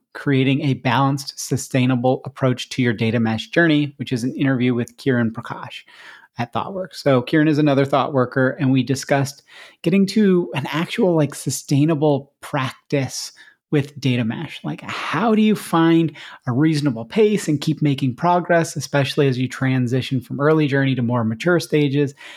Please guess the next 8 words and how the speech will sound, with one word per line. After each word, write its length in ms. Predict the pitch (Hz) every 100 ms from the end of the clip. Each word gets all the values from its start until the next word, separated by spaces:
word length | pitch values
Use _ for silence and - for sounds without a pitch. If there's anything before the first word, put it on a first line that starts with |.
| - -
Like, 200 | 131 131 _ _ _ _ _
what 520 | 214 165 170 214 285 -
can 300 | 214 185 175
we 200 | 165 139
do 680 | - 156 160 143 127 135
that's 480 | 147 131 139 139 -
going 420 | - 139 139 139 135
to 640 | 147 135 127 131 127